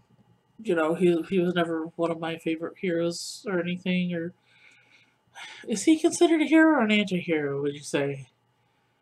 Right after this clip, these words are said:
Uh,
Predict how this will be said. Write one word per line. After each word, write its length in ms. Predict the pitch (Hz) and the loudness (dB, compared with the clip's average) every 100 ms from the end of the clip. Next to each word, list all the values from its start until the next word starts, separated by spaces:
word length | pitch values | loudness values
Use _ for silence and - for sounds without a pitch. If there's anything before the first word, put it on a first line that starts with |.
| _ - - _ _ _ _ _ _ _ _ - _ _ _ _ _ _ _ _ _ _ - _ _ _ _ _ | _ -20 -20 _ _ _ _ _ _ _ _ -20 _ _ _ _ _ _ _ _ _ _ -20 _ _ _ _ _
Uh, 460 | 202 220 240 254 | 0 0 0 -6